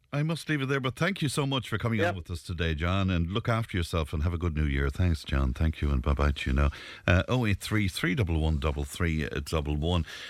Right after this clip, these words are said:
Speaker 1: Uh, on a different tack, uh, there's been posts on social media, um,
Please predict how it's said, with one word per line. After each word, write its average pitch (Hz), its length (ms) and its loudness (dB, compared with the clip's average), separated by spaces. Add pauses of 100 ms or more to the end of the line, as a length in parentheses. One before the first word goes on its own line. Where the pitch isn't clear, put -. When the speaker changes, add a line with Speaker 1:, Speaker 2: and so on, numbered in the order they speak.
(200)
Speaker 1:
Uh, 127 180 2
on 143 160 0
a 135 60 2
different 139 320 -2
tack, - 400 -2
uh, 110 200 -2
there's 110 260 0
been 107 160 0
posts 123 400 -2
on 104 100 2
social 104 360 0
media, 104 420 2 (920)
um, 110 360 2